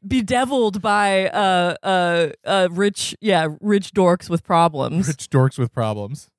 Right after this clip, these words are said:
Speaker 1: Anyway, we, we, we got here.
Speaker 2: We
Speaker 1: We got
Speaker 2: digress.
Speaker 1: to
Speaker 2: What were we
Speaker 1: T V
Speaker 2: talking about?
Speaker 1: bisexuality
Speaker 2: Uh,
Speaker 1: tr-, from
Speaker 2: trans-,
Speaker 1: trans-,
Speaker 2: trans-, trans-, yeah.
Speaker 1: transvestite, which, uh, uh, David, I would beseech you to unpack,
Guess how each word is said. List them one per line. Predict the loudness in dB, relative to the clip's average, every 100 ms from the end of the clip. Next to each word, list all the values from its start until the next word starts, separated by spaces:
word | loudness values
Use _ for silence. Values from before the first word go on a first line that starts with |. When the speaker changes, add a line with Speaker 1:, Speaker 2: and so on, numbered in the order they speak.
| 0
Speaker 1:
Anyway, | 2 2 0
we, | 2 0 0
we, | -8 -12 -10
we | -4
got | 0 2 2
here. | -4 -2
Speaker 2:
We | 0
Speaker 1:
We | 2
got | 2
Speaker 2:
digress. | 2 0 0
Speaker 1:
to | 0
Speaker 2:
What | 0
were | 0
we | 0
Speaker 1:
T |
V | 0
Speaker 2:
talking | 0 0
about? | 0 0 2 2 2
Speaker 1:
bisexuality | 0 -2
Speaker 2:
Uh, | -4
Speaker 1:
tr-, | -4 -2
from | 0 0
Speaker 2:
trans-, | 0 2 2 -2
Speaker 1:
trans-, | -8
Speaker 2:
trans-, | -4 -2 0
trans-, | 0 0 0
yeah. |
Speaker 1:
transvestite, | -2 0 -2 -6 _ _
which, | -2 0 -4 -12 _ 0
uh, | 2 4 2 0 -6 -2
uh, | -2 -2 -6 -20 _ 0
David, | 0 2 2
I | 4 4
would | 2 0 -6 _ -18 -2
beseech | 0 2 -2 0
you | -4 -4
to | 0 0 2
unpack, | 0 0 0 0 0 -6